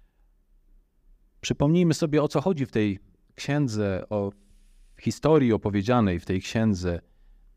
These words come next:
Pewnie większość z nas ją zna. Na pewno jest akcja tej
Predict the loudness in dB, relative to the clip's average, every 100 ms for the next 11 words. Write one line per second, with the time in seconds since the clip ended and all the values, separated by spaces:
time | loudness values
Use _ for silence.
0 | _ _ _ -20 -20 -20 _ -2 0 2
1 | 2 0 -2 -2 -2 -2 -2 -4 -2 -2
2 | 0 0 -2 -2 -4 -6 -14 -14 -20 -20
3 | -20 -20 _ -20 -20 -20 -20 -20 _ _
4 | _ -20 -20 -20 -20 -20 -20 _ _ -20
5 | -20 _ _ _ _ _ _ _ _ _
6 | _ -2 0 2 2 2 0 -4 -12 -8
7 | -6 -8 _ _ _ _ _ _ _ _
8 | _ _ -2 0 0 -2 0 0 0 -2
9 | -2